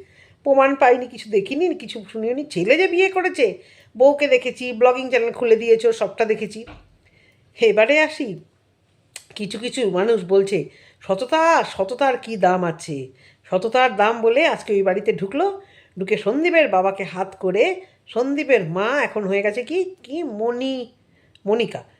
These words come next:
মনিকা, উম, ম্যাডাম হয়েছে ডিডি গেঞ্জি, আম-, এ হয়েছে এমনি কি মনিকা। সে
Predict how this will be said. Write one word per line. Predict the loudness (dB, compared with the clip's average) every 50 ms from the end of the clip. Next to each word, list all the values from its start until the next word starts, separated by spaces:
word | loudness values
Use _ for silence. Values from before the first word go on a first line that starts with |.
| _ _ _ _ -2
মনিকা, | 0 2 2 2 0 -4 -4 -8 -10 -10 -12 -18 _ _ _ _ _ _ _ _ -12
উম, | -8 -6 -4 -4 -4 -4 -6 -4 -4 -4 -4 -4 -6 -6 -4
ম্যাডাম | -4 -2 0 0 0 0
হয়েছে | -2 -2 -4 -4
ডিডি | -6 -8 -8 -10 -8 -4
গেঞ্জি, | -2 -2 -2 0 0 0
আম-, | 0 0 -2 -4 -4
এ | -4 -2 0
হয়েছে | 0 -2 -2 0 0 0
এমনি | 0 0 -2 -8
কি | -8 -8 -6
মনিকা। | -6 -4 -4 -4 -4 -6 -8 -12 -16 -18 _ _ _ -20 -20 -20 _ _ _
সে | -6 0 2